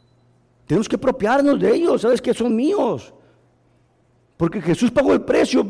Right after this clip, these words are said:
todos estos, eh, es, beneficios vienen a nuestras vidas, ¿verdad? No es en, eh, por eso cuando veo así que está,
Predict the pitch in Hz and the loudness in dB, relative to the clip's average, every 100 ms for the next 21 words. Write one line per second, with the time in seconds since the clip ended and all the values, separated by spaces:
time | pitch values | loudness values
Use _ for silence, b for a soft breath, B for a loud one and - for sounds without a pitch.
0 | 190 - - - - 269 220 190 185 180 | -6 -4 -2 -2 0 2 2 0 -2 -2
1 | 202 294 233 - 302 277 226 240 262 254 | 0 0 0 2 0 0 -2 2 2 2
2 | - - - 175 208 175 208 190 185 339 | 0 -8 -4 0 0 0 -2 -2 0 2
3 | 330 285 131 - - _ _ _ _ - | 2 0 -4 -12 -20 _ _ _ _ -10
4 | 175 220 - B B - 220 311 285 285 | -6 -6 -8 B B -2 2 4 4 2
5 | 208 180 - - - - 233 277 302 - | 0 -2 -6 -10 -10 -8 0 2 2 0
6 | 247 220 240 269 262 269 - 269 | 0 2 4 4 4 -2 0 0